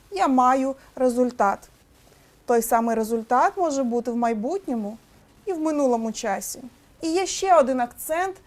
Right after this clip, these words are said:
в англійській мові. Це фактично поєднання процесу і результату. I have been eating pudding for two hours. I am eating pudding now. Я зараз їм пудинг. І я вже дві години цей пудинг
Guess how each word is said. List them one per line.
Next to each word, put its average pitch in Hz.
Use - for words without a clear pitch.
в 247
англійській 262
мові. 254
Це 359
фактично 330
поєднання 302
процесу 262
і 262
результату. 262
I 269
have 330
been 370
eating 311
pudding 214
for 226
two 269
hours. 233
I 262
am 269
eating 339
pudding 294
now. 240
Я 262
зараз 254
їм 294
пудинг. 262
І 240
я 247
вже 226
дві 233
години 302
цей 381
пудинг 262